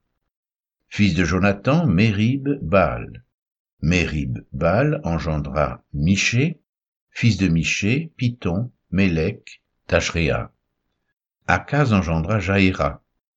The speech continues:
Jaéra engendra Alimeth, Azmavet et Zimri. Zimri engendra Motsa. Motsa engendra Binéa, Réphaja son fils, Éliasa son fils,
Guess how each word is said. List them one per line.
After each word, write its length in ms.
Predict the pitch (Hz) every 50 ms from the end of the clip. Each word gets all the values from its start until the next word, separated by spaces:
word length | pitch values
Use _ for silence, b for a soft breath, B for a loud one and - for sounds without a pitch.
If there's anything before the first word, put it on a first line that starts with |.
| _ -
Jaéra 540 | - 78 80 80 80 78 73 73 82 80 78
engendra 420 | 71 65 73 71 67 64 62 64 67 -
Alimeth, 560 | 80 80 71 71 67 73 92 147 151 - - - - _ _ _ _ _ _ _ _ _ -
Azmavet 680 | 95 95 95 78 85 82 76 69 62 85 104 120 - _ - - - - _ _ _ _ _ -
et 100 | - 82
Zimri. 580 | 71 67 95 117 120 110 95 82 80 76 76 - _ _ _ _ _ _ _ _ _ _ - -
Zimri 480 | - - 82 92 90 87 87 127 143 131
engendra 420 | 101 80 82 82 78 73 73 73
Motsa. 600 | 78 95 120 120 - - - - 92 82 80 - _ _ _ _ _ _ _ _ _ -
Motsa 460 | - 87 98 95 - - - 107 95
engendra 420 | 80 71 71 - 71 65 58 60 64
Binéa, 680 | 73 107 120 107 82 73 64 60 60 71 92 127 147 - _ _ _ _ _ _ _ _ _ - -
Réphaja 640 | - 110 117 117 - - 82 78 78 80 80 78
son 240 | 76 - 76 67 62
fils, 600 | - - - 90 117 156 - - - - - - _ _ _ _ _ _ -
Éliasa 520 | 98 98 92 87 85 82 80 - 73 -
son 200 | - - 62 57 -
fils, 560 | - - - 64 92 120 120 - - - -